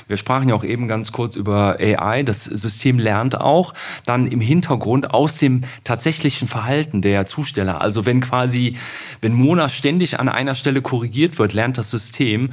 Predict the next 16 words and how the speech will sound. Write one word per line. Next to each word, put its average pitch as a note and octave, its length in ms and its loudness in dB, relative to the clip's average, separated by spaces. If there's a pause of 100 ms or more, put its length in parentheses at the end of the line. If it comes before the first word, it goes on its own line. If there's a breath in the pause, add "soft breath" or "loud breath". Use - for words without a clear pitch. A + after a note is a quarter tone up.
(160 loud breath)
das - 120 -8
scheint A#2+ 200 -2
oft - 260 -2
optimal, B2 520 0
also G#2 320 0
offensichtlich B2+ 760 -2
nicht B2+ 140 0
optimal A#2+ 500 0
zu A2+ 120 -4
sein, F#2+ 280 0
was G2 140 -4
ich G2+ 100 -4
da G2 140 -2
quasi G2+ 340 0
immer G#2 220 0
vorschlage G#2 760 -2